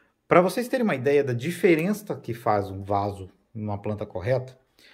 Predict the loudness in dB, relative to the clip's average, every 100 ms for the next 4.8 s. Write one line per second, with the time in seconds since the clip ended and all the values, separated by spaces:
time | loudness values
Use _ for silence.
0 | _ -2 0 0 -2 -4 -4 -4 -4 -4
1 | -2 -4 -4 -8 -6 -2 -2 -4 -8 -10
2 | -8 -6 -6 -6 -8 -8 -6 -6 -4 -4
3 | -2 -2 0 -2 -2 -4 -8 -10 -8 -6
4 | -8 -10 -8 -4 -2 -2 -6